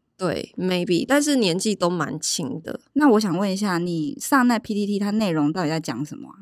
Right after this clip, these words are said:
Speaker 1: 我就等一下再慢慢讲，因为它不是分三趴嘛。
Speaker 2: 嗯。
Speaker 1: 然后我就那时候想说，诶，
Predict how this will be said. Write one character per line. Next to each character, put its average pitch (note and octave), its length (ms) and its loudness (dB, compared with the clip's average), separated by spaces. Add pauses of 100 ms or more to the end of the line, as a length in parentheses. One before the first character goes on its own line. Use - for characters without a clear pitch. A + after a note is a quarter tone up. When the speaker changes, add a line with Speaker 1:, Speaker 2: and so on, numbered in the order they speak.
(1080)
Speaker 1:
我 G3+ 120 4
就 A#3 220 6
等 F3+ 240 -2
一 F3 80 -2
下 A3+ 160 4
再 A3 80 4
慢 G#3+ 180 4
慢 F#3+ 240 0
讲， E3 300 -6
因 F#3+ 80 0
为 A3 140 2
它 A3+ 240 2
不 - 240 -8
是 G#3+ 100 0
分 F3+ 320 0
三 D#3+ 280 -2
趴 D#3 280 -6
嘛。 - 300 -10
Speaker 2:
嗯。 G#3 300 2
Speaker 1:
然 G3 120 4
后 C#4+ 240 6
我 F#3 140 4
就 D4 240 0
那 D4+ 180 4
时 A3+ 140 0
候 C4 100 2
想 F3 260 0
说， A3 200 0
诶， D#4+ 200 0